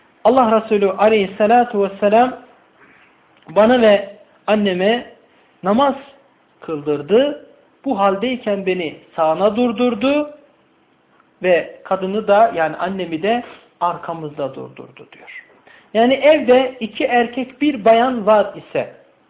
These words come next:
iki erkek önde duracak, biri imam olacak, biri yanında sağında duracak. Kadın da ne olacak? Onların arkasında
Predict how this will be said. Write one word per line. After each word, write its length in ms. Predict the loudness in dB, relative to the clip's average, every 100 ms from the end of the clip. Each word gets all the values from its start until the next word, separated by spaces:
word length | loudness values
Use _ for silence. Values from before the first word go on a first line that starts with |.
| _ _ _ _ _ -12
iki 200 | -6 -2
erkek 720 | 0 0 2 2 2 -2 -20 _ _ -20 _ _ _ _ _ -6
önde 340 | -4 0 2
duracak, 600 | 4 2 2 0 -2 -16 _ -10
biri 140 | -6
imam 340 | -4 0 0 2
olacak, 520 | 2 2 0 -2 -6
biri 120 | -2
yanında 360 | 0 0 -2 -6
sağında 500 | -2 0 2 2 2
duracak. 560 | 2 4 2 0 -6 -20 _ -4
Kadın 380 | 0 2 2 2
da 100 | 2
ne 80 |
olacak? 640 | 2 2 2 2 0 -2 -14 -18 -2
Onların 600 | 0 2 2 2 0 -2 -12 _ -14 0
arkasında 1080 | 2 2 0 -8 -8 -14 -6 2 2 2